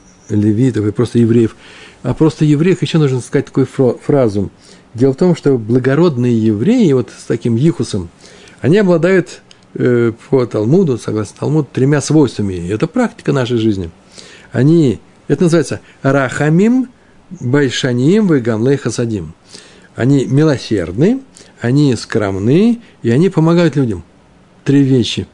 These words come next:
отличающие еврейский народ. Вот это, в частности, вот об этих вот в Израиле о них сказано было. Куаним, Левиим, в Израиле такого,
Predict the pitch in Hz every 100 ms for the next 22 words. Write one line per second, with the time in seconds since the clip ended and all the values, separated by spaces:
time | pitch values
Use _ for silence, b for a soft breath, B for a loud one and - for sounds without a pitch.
0 | _ - 117 117 127 117 120 123 196 180
1 | - 120 104 107 156 208 - 175 165 156
2 | 143 143 214 165 - - - B B B
3 | B B - 113 160 147 - 196 190 147
4 | 202 196 - 104 92 87 87 92 _ _
5 | _ _ _ _ _ _ - 117 120 190
6 | 139 104 113 160 123 113 - 117 156 156
7 | 117 - 165 151